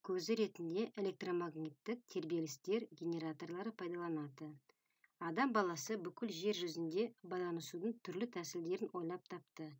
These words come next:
Тіпті ғарыш кеңістігіндегі кемелермен де байланыс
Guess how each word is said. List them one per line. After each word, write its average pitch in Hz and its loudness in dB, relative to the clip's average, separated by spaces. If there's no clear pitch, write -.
Тіпті 220 -2
ғарыш 190 0
кеңістігіндегі 165 -4
кемелермен 165 0
де 240 -4
байланыс 160 -4